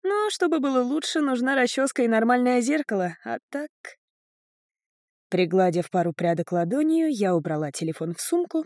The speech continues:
потом достала бумажные платочки и высморкалась, хорошенько прочистив нос. Не хватало еще на встрече с Бестужевым хлюпать им, как сопливая девчонка.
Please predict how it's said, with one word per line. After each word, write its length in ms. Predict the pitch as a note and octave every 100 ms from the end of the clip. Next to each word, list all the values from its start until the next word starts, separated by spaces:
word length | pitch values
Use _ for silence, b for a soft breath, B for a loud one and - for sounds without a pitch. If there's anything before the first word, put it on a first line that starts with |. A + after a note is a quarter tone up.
| -
потом 320 | G3+ F#3+ F3+
достала 420 | E3+ - F3 F3
бумажные 440 | F#3+ F#3+ E3 E3+
платочки 580 | D#3+ F3 G3+ D#4+ - D4 - -
и 140 | C4
высморкалась, 800 | G3 D#3 D3+ D#3+ D#3 E3+ E3+ -
хорошенько 500 | F#3+ F3 - A#3 A#3
прочистив 560 | - E3 F3+ - F#3 E3
нос. 300 | D3+ - - _ _ _ _ _ -
Не 140 | D#4
хватало 380 | D#4 D4+ D4 C#4+
еще 220 | C4+ C4
на 120 | A#3
встрече 400 | A3+ A#3 A#3+ A3
с 60 | G3
Бестужевым 600 | G3 - A#3 A3+ G3 G3
хлюпать 460 | - G#3+ A#3+ F#3+
им, 80 | G3
как 220 | F3 F#3
сопливая 480 | - G3 F#3+ F3 F3+
девчонка. 640 | E3+ A3 - F3 D#3 D#3+